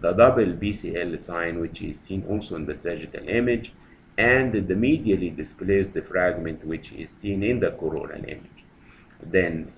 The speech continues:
you can see here, this is the posterior horn of the medial meniscus, which is small, and here you can see two, uh, B C L, uh, or similar to the B C L.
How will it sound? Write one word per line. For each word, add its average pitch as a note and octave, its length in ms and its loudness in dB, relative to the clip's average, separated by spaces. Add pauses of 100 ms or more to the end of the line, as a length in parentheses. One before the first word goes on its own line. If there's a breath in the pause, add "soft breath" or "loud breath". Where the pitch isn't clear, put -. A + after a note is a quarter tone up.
you F2+ 160 -2
can E2+ 260 -6
see F#2+ 300 0
here, F#2+ 280 4
this F#2+ 320 0
is D#2+ 200 -6
the E2 100 -2
posterior A#2 540 2
horn A#2 260 4
of G#2 140 -2
the G2 80 0
medial F2 320 -4
meniscus, E2 500 -8
which - 220 -10
is D#2+ 260 -6
small, C3 460 0 (440 loud breath)
and F2 560 0
here G2+ 340 2
you G#2 180 4
can F2 180 -4
see G#2 460 -2
two, D3 400 4 (360)
uh, E2+ 480 0
B B2 200 0
C G2+ 320 -2
L, E2 260 0 (240)
uh, D#2+ 320 -4
or D#2+ 240 -4
similar E2+ 440 -2 (100)
to - 100 -8
the D#2 140 -6
B E2 200 -10
C D#2+ 200 -6
L. D#2+ 100 -4